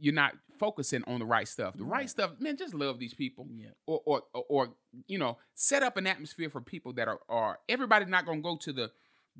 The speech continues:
Speaker 1: just the stale church. You get what I'm
Speaker 2: Mm-hmm,
Speaker 1: saying?
Speaker 2: mm-hmm.
Speaker 1: You gotta have something that, that excites them. Man, if you look at churches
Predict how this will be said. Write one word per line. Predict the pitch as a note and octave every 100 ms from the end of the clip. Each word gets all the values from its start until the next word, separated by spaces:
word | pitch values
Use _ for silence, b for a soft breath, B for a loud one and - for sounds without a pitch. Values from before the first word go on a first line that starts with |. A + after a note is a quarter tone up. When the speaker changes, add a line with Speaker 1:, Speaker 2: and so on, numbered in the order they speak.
| G#2 A2+ A#2+
Speaker 1:
just | D3 -
the | A#2
stale | - - D3+ C3+ A#2+
church. | - C3+ G#2+ B2+
You | A#2 A2+
get | D3
what | C3+
I'm |
Speaker 2:
Mm-hmm, | C3
Speaker 1:
saying? | D3 C#3
Speaker 2:
mm-hmm. | B2+ A#2 A2+ A2+
Speaker 1:
You | G3
gotta | C#4 A3
have | E3+ G3+ F#3+ D3+
something | F3+ D#3+ B2+ A#2
that, | B2+ - -
that | B2+ A#2 - _ -
excites | B2+ - F#3 F#3 -
them. | C#3+ A#2+ G#2+ b b b
Man, | G3 A3+
if | F#3+ F#3
you | D4+
look | C4
at | -
churches | - G#3+ F#3+ E3+ D#3